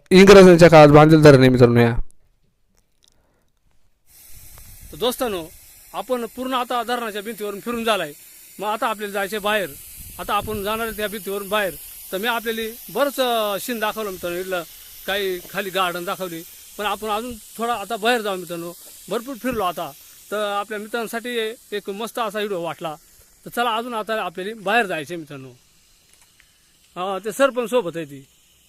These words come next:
Speaker 1: तर अशा प्रकारे मित्रांनो हे पहा आपण, अ, आता धरणावरून म्हणजे धरणाच्या भिंतीवरून,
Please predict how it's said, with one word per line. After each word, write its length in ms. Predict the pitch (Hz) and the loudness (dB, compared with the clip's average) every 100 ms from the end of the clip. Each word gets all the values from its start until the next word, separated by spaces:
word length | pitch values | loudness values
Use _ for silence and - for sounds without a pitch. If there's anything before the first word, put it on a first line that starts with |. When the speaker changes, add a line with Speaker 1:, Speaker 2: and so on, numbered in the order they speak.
| _ _ _ _ _ _ _ _ _ _ _ - - | _ _ _ _ _ _ _ _ _ _ _ -18 4
Speaker 1:
तर 60 | 170 | 8
अशा 260 | 180 247 | 10 10
प्रकारे 380 | 262 233 196 180 | 8 8 10 10
मित्रांनो 340 | 170 165 170 165 | 10 8 8 10
हे 80 | |
पहा 180 | 180 175 - - - _ - | 10 10 8 -2 -20 _ 4
आपण, 360 | 170 - 202 190 | 6 10 10 10
अ, 340 | 185 185 180 | 10 10 8
आता 340 | 180 196 180 180 _ - | 10 12 12 10 _ -16
धरणावरून 640 | 170 170 220 208 180 180 170 175 _ _ - | 0 8 10 12 12 12 12 6 _ _ 6
म्हणजे 140 | 185 | 10
धरणाच्या 380 | 180 190 170 160 | 10 10 10 10
भिंतीवरून, 520 | 190 185 180 170 | 8 10 10 10